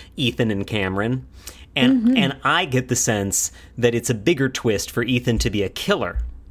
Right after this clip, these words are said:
Speaker 1: than to be killed.
Speaker 2: Interesting. I do think that there'll be a, um, it's definitely gonna be a, a dead husband. We've had, s-, or it, it, they're definitely foreshadowing a dead husband, a dead cheating husband's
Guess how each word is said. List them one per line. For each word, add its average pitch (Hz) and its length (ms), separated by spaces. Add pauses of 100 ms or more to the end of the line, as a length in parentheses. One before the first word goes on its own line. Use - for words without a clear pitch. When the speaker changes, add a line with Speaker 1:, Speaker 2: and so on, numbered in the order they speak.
(280)
Speaker 1:
than 117 180
to 101 100
be 98 100
killed. - 460 (800)
Speaker 2:
Interesting. 254 760 (320)
I 277 100
do 285 260
think 359 220
that 320 160
there'll 254 200
be 240 280
a, 202 380 (120)
um, 185 640 (260)
it's - 260
definitely 285 440
gonna 220 180
be 196 380
a, - 80 (140)
a 208 60
dead 180 280
husband. 175 440
We've 208 180
had, 202 180
s-, - 340
or 208 320 (340)
it, - 200
it, - 180
they're 269 380 (220)
definitely 247 480
foreshadowing 190 840
a 190 80
dead 180 300
husband, 165 680 (120)
a 196 80
dead 202 340
cheating 185 340
husband's 160 520